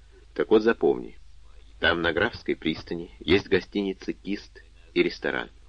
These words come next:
Каждую среду и пятницу жди ровно полчаса, ну, скажем, с пятнадцати тридцати до шестнадцати.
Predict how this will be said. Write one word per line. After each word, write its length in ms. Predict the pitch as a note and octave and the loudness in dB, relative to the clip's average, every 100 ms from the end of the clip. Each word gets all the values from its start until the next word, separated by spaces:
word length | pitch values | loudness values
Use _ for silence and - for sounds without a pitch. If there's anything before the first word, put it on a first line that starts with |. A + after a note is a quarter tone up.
| - - - - - | -20 -20 -20 -20 -4
Каждую 380 | F#2 G#2 F2 F2 | 0 2 4 2
среду 360 | - F2+ E2 | 4 2 4
и 100 | D#2+ | 2
пятницу 580 | D#2 C3+ - D#2+ - - - - - - | 2 0 0 -4 -6 -8 -10 -20 -16 -8
жди 280 | D2+ D2+ A2+ | -6 4 8
ровно 320 | A2 G2+ E2+ | 8 6 4
полчаса, 540 | D#2+ D#2 E2+ - C3+ | 0 0 -2 -2 -2
ну, 100 | A2+ | -2
скажем, 380 | - G#2+ F#2+ F2 | -2 0 2 0
с 100 | - | -2
пятнадцати 640 | - F2+ F2 - - C2+ - | -2 0 0 0 -2 -14 -10
тридцати 600 | - D2 - - - C#3 - - - - | -6 -6 -6 -8 -4 -6 -6 -20 -20 -8
до 80 | - | -6
шестнадцати. 720 | - - - A#1 - - - | -4 -6 -6 -8 -10 -18 -18